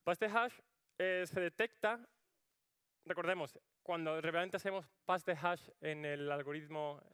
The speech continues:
eh, N T L M, se detecta basado en eventos locales, ¿vale? Y esos eventos locales,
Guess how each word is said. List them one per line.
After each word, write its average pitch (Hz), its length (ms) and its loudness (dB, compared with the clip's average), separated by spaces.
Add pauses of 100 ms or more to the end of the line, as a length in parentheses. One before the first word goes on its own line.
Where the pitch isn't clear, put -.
eh, - 200 -18 (320)
N 151 180 0
T 156 80 0
L 156 160 2
M, 180 160 -4
se - 140 -6
detecta 160 340 0
basado 170 380 0
en 156 260 -6
eventos 143 400 -4
locales, 120 460 -6
¿vale? 135 180 -4
Y 143 40 -4
esos 143 200 -6
eventos 151 300 -4
locales, 160 480 -2